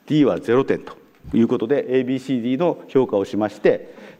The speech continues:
例えば、あの、無人ボーリング技術検証事業の作業時間の短縮の項目ですと、通常のボーリング作業にかかる時間と比較して、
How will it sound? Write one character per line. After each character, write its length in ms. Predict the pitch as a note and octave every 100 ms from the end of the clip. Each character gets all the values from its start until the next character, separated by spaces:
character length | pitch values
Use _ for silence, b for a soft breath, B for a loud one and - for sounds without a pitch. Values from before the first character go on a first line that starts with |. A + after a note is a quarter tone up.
| D3+ D3+
例 100 | G#3
え 40 |
ば、 160 | D3 A#2+
あ 40 |
の、 280 | A2+ A2 G#2+
無 160 | A2
人 160 | B2 D#3
ボ 120 | D3+
ー 20 |
リ 100 | D3+
ン 60 | D3
グ 20 |
技 120 | C3+ C#3+
術 140 | C3+
検 240 | D#3+ C#3+
証 180 | C#3 C#3
事 120 | B2
業 220 | B2+ A2 A2
の 200 | B2+ - B B
作 160 | C3
業 140 | C3+ C#3
時 80 | B2
間 140 | B2
の 60 | G2+
短 240 | - B2
縮 200 | - A#2+
の 80 | A2+
項 160 | A#2+
目 200 | A2 A2
で 100 | A2+
す 100 | A2
と、 280 | - G#2+ - B B B
通 200 | - E3
常 140 | D#3+ E3+
の 100 | D#3+
ボ 160 | D3
ー 20 |
リ 80 | E3
ン 40 | E3
グ 60 |
作 160 | D#3+ D#3+
業 100 | D3
に 100 | B2+
か 80 | -
か 120 | C#3
る 80 | B2+
時 100 | B2+
間 200 | C3+ B2
と 80 |
比 60 | B2
較 260 | C3 - C3
し 120 | -
て、 520 | E3 G2+ - - -